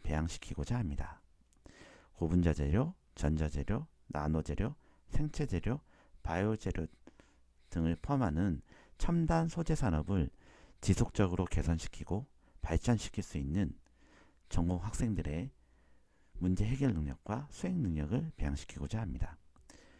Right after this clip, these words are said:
고분자 바이오 소재 교육은 소재의 구조, 성질, 공정 등을 탐구하는 학문입니다. 이를 바탕으로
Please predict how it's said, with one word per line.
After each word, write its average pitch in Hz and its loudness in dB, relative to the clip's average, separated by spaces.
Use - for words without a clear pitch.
고분자 151 4
바이오 117 2
소재 131 -2
교육은 73 0
소재의 120 -2
구조, 101 -4
성질, 143 0
공정 101 2
등을 87 2
탐구하는 92 6
학문입니다. 101 0
이를 160 2
바탕으로 82 0